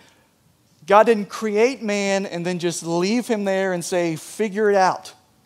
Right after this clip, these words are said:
Right? God, God creates man, and then he gives him some instructions. Right? Look at verse twenty-eight. It says, "And God,"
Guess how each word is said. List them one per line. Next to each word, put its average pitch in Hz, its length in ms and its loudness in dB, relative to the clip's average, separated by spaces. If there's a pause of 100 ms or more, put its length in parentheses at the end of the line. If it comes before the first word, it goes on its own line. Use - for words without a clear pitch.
(1700)
Right? - 180 -14 (140)
God, 202 280 0 (300)
God 175 180 0
creates 202 400 0
man, 202 120 -2
and 196 80 -2
then 202 60 -2
he 220 60 -4
gives 190 300 2
him 202 100 -6
some 196 280 -8 (560)
instructions. 180 880 -6
Right? 156 180 -8
Look 180 180 -4
at 190 100 -6
verse 180 500 -6 (1080)
twenty-eight. 202 680 -6 (1700)
It - 60 -20
says, 143 140 -8
"And 151 160 -6
God," 165 400 4